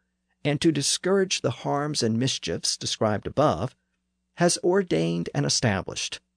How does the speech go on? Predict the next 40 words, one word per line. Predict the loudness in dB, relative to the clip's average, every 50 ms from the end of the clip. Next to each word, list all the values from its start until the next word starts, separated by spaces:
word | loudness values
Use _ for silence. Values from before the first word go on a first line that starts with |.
| _ _
that | 2 2 2 2 0
all | 0 2 2 2 2 0
pleas | -2 -6 -2 0 2 2 2 0 0 -2 -4 -4 -4
which | -2 -2 0
shall | 0 0 0 0
be | 0 -2 -2
pleaded | -4 -4 -2 0 0 0 0 -2 -4 -4
in | -4 -4
his | -4 -2 -4 -4 -4
courts, | 0 2 2 2 2 0 -4 -4 -4 -4 -8 _ _ _ _ _ _ _ _
before | -6 0 4 6 6 6 6 2 -2 _ _
any | 0 2 2 2
of | 0 0
his | 0 0 0 0
justices, | 0 0 0 0 0 -2 -2 -2 -2 -2 -4 -6 -6 -8 -8 -10 _ _ _ _ _ _ 4
or | 4 6 6 6
in | 6 4
his | 4 4 4
other | 4 4 4 2
places, | 2 2 0 0 2 0 -2 -2 -2 -4 -6 -6 -8 _ _ _ _ _ _ _ _
or | 0 2
before | 2 2 4 6 8 8 6 6 4
any | 2 4 4
of | 4 4
his | 4 2 2 2
other | 2 2 2 4 2
ministers, | 2 2 2 0 0 -2 -2 -4 -8 -6 -6 -6 -8 -8 _ _ _ _ _ _ _
or | 4 6 6
in | 8 8 6
the | 2 0
courts | 0 4 4 6 6 6 4 2
and | 2 0
places | 2 2 2 2 4 2 2 2 2 2 0 2
of | 0 0 2 2
any | 2 2 4 2 0 2
other | 4 4 6 6 6 6
lords | 6 4 4 2 0 -2 -4 -6 -6 -2 -2
within | 0 2 4 4 4
the | 4 4
realm, | 4 4 4 4 2 -2 -10 -16